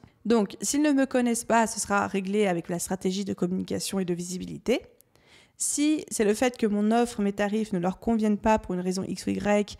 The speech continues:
que c'est pas cent pour cent aligné avec ce qu'ils recherchent, bah, auquel cas, moi, je peux, euh, apporter des modifications, ajuster, changer, et cetera. Et soit, s'ils ont des objections,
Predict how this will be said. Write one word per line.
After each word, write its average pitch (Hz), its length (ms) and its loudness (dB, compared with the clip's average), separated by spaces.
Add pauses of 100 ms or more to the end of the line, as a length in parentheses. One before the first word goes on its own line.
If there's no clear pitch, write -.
(280)
que - 100 -10
c'est 202 120 0
pas 214 140 4
cent 247 200 0
pour 226 140 0
cent 247 100 0
aligné 220 280 4
avec 214 180 0
ce - 120 -10
qu'ils 208 140 0
recherchent, 208 420 2
bah, 185 180 0
auquel 185 200 0
cas, 196 140 0
moi, 208 220 2
je 185 120 2
peux, 202 280 0 (400)
euh, 175 180 2
apporter 202 540 2
des 185 100 0
modifications, 180 960 0 (260)
ajuster, 226 760 2
changer, 190 400 0
et 208 60 0
cetera. - 640 -6 (540)
Et 202 120 4
soit, 320 340 2
s'ils 214 260 0
ont 220 60 4
des 208 160 4
objections, 185 560 0